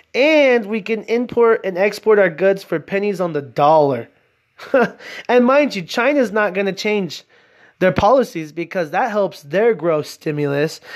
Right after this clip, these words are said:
But America, every eight years, has a different agenda. And I don't blame some of these corporations, but at the same time,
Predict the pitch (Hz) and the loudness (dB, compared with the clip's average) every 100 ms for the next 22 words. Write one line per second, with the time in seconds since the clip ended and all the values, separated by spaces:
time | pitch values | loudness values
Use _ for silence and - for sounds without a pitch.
0 | - - 185 190 226 269 247 190 165 156 | -10 0 2 4 6 6 6 4 0 2
1 | 196 208 208 202 214 170 175 240 196 170 | 0 0 -2 2 2 0 0 4 4 2
2 | 165 - - _ - 196 185 151 208 202 | -2 -10 -20 _ -2 -2 -2 0 0 0
3 | 196 175 147 220 208 139 120 _ - - | -4 -4 0 0 0 -4 -8 _ -20 -20
4 | _ - 208 240 311 226 185 233 311 - | _ -2 2 2 2 0 2 2 2 0
5 | 208 170 151 135 175 165 165 156 151 147 | -4 -2 -4 -6 -4 -4 -2 -2 0 0
6 | 151 - 151 135 175 185 185 190 - 214 | -2 0 -4 0 2 2 2 -4 -2 0
7 | 196 214 220 196 143 | 0 0 2 2 0